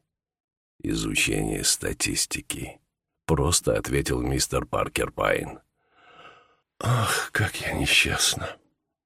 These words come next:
грустно проговорила миссис Пакингтон. «Я всегда была хорошей женой Джорджу, работала, не покладая рук, помогала ему встать на ноги, никогда не посмотрела ни на одного постороннего мужчину,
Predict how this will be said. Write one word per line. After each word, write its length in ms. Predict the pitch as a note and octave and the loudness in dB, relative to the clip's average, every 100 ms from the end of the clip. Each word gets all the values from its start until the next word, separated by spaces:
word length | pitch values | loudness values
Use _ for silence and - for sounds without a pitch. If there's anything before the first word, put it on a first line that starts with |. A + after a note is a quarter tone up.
| _ _ - | _ _ 2
грустно 420 | E2+ C#2+ - B1 | 4 4 2 0
проговорила 640 | B1 B1+ B1 A#1 C#2 C#2 | 0 2 2 4 4 4
миссис 400 | A#1+ A1+ A#1+ - | 4 2 2 2
Пакингтон. 760 | A#1 G#1+ G1+ G1+ - - G1+ - _ _ _ _ _ _ _ - | 0 0 -2 -4 -6 -6 -8 -10 _ _ _ _ _ _ _ -2
«Я 280 | A2 A2 | 2 4
всегда 360 | G2+ - E2+ G2 | 4 2 2 2
была 220 | D#2 C#2 | 4 2
хорошей 480 | F2 D2+ E2+ - A#1+ | 2 4 4 4 4
женой 400 | A#1+ A1+ C2+ C#2 | 2 2 0 0
Джорджу, 640 | G#1+ C2+ D2+ B1 - - - _ - - - | 0 2 2 2 -2 -4 -10 _ -20 -20 -14
работала, 600 | - E2+ F2+ E2+ G2+ F#2+ | 2 4 6 4 4 6
не 120 | F2 E2 | 6 4
покладая 640 | D#2 - C#2 D#2+ F#2+ D2 | 2 2 2 4 2 2
рук, 360 | C#2+ C#2+ - - | 0 -4 -6 -2
помогала 560 | C2+ F2+ F#2 F2+ F#2 | 2 4 2 2 2
ему 300 | F2 E2+ D#2+ | 4 4 4
встать 520 | D#2+ - - C#2+ D2 B1+ | 2 0 2 0 0 0
на 220 | B1+ D#2 | 0 0
ноги, 380 | C#2 C#2+ - - _ - - - | -2 -4 -10 -18 _ -20 -20 -6
никогда 580 | - A2 - A2+ G2 G2 | 6 6 8 4 6 6
не 140 | G#2+ G2+ | 6 6
посмотрела 720 | F2+ - D2+ D#2+ F2 F#2 E2 | 4 6 4 6 4 6 6
ни 260 | F2 F#2+ | 6 8
на 220 | G2+ G2 F2+ | 8 8 4
одного 420 | C#2+ D2+ D2+ F2 | 4 2 2 0
постороннего 720 | - - - D2 E2 D2 B1 | 0 -2 0 2 2 2 0
мужчину, 720 | C#2 C2 - - - - - | 0 0 0 0 -2 -6 -8